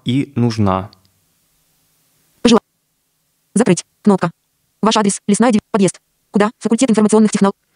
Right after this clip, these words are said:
Speaker 1: Снизу экрана отображаются пожелания.
Speaker 2: Заказ другому чел-, комментарий. Вернем еще тариф. Эконом. Высокий с-, вернем еще три процента баллами. Платите картой.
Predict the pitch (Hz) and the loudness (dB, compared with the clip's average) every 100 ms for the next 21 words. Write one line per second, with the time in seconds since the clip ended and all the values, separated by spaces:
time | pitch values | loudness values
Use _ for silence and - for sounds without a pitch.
0 | _ _ _ - _ - _ _ _ _ | _ _ _ -20 _ -20 _ _ _ _
1 | _ _ _ _ _ _ _ _ _ - | _ _ _ _ _ _ _ _ _ -10
2 | - 160 165 127 123 - 160 185 147 110 | 2 4 4 0 -4 0 2 2 0 -2
3 | 113 107 123 131 - 120 117 110 101 95 | -2 0 0 -2 -8 -6 -4 -2 -2 -2
4 | 98 104 _ _ _ _ _ _ - 196 | -6 -12 _ _ _ _ _ _ -2 0
5 | 254 208 208 220 - _ - 208 208 - | 2 0 0 0 -4 _ 0 2 2 -4
6 | _ 196 226 247 220 _ - 208 - _ | _ 0 2 2 0 _ -2 -2 -2 _
7 | - 220 220 233 - 202 240 240 _ - | -4 0 0 -2 -4 -2 0 0 _ 0
8 | 214 254 220 220 240 226 208 220 214 202 | 2 4 4 2 2 0 2 2 0 -2
9 | _ 202 262 247 226 | _ -4 -2 -2 -2